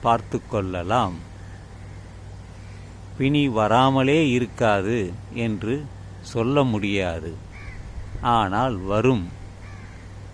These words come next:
வருமுன் காப்போம் என்று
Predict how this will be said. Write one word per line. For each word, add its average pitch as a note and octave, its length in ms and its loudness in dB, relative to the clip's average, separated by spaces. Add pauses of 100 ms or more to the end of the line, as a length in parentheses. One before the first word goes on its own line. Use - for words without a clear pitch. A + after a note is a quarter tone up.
வருமுன் D#3+ 680 4
காப்போம் A2+ 720 4 (440)
என்று A2+ 320 0